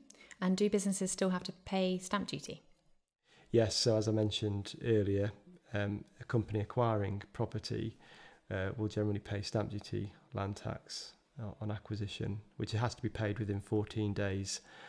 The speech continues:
Speaker 2: of completion of the acquisition. So that's definitely something that has to be thought of in advance, so that there's enough time to, um, budget for that,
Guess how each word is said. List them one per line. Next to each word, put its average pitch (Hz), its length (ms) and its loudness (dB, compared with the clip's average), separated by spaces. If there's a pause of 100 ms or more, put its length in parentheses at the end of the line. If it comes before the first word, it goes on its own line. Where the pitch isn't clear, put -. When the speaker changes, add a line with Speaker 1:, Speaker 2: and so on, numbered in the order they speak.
(300)
Speaker 2:
of 104 200 -2
completion 104 960 -2
of - 120 -6
the 104 100 -2
acquisition. 107 560 -6
So 107 140 -2
that's - 260 -2
definitely - 420 -4
something 107 360 -4
that - 140 -8 (500)
has 113 200 -4
to 110 100 -8
be 107 100 -8
thought 104 440 -2
of 104 160 -4
in 104 100 -4
advance, 98 480 -4
so 104 220 -4
that 101 180 -4 (840)
there's 107 140 -4
enough 107 240 -4
time 101 500 -2
to, 104 320 -4 (680)
um, 101 400 -2 (880)
budget 117 320 4
for 127 120 0
that, 123 280 2